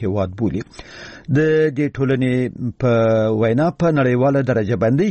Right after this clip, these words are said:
کې افغانستان د خبریالانو لپاره یو سلو دوه ویشتم ګواښونکی هیواد دی. په دې راپور کې د افغان خبریالانو وضعیت سخت اندېښمن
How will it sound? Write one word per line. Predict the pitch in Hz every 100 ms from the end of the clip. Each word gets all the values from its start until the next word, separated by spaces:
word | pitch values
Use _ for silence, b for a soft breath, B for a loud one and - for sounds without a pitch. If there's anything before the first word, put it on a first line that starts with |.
| -
کې | 107
افغانستان | 107 131 123 - 147 139
د | -
خبریالانو | 127 117 123 110 127 180 151 95
لپاره | - 107 98 92 B B 131
یو | 185 202
سلو | - 180 180 139
دوه | 135 113 113
ویشتم | - - 185 139 110
ګواښونکی | 104 - 113 104 95 95 101
هیواد | 82 92 82
دی. | 101 B B B B B -
په | 190 202
دې | 240
راپور | 220 220 226
کې | 208 190
د | 170
افغان | 170 180 -
خبریالانو | 143 139 135 143 160 143 120
وضعیت | 107 - 131 -
سخت | - 113 - - - 123
اندېښمن | 110 117 - 185 196